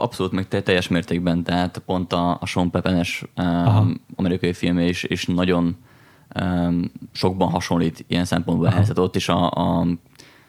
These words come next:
Speaker 1: azt hiszem, Cheyenne a, a rockstar neve, eh, vagy a k-, karakter neve, em, nagyon sokáig ugye nem, nem, nem találja helyét, elindul egy ilyen egészen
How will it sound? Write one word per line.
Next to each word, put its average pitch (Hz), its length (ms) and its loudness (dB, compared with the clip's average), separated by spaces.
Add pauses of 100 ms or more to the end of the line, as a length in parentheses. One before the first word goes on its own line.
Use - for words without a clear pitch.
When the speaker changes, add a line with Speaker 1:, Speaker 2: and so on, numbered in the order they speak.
(300)
Speaker 1:
azt - 160 -12
hiszem, 90 220 -2
Cheyenne 92 500 0
a, 90 180 0 (180)
a - 120 -10
rockstar 95 400 -2
neve, 92 640 0
eh, 90 220 -2
vagy 90 100 0
a - 40 0 (200)
k-, - 60 -16
karakter 90 340 0
neve, 90 400 2 (260)
em, 87 440 2
nagyon 87 360 2
sokáig 85 640 0 (480)
ugye 90 160 0
nem, 90 160 2
nem, 92 180 4
nem 95 180 4
találja 85 260 2
helyét, 92 480 2
elindul 90 380 2
egy 85 160 0
ilyen 85 440 2
egészen 85 800 0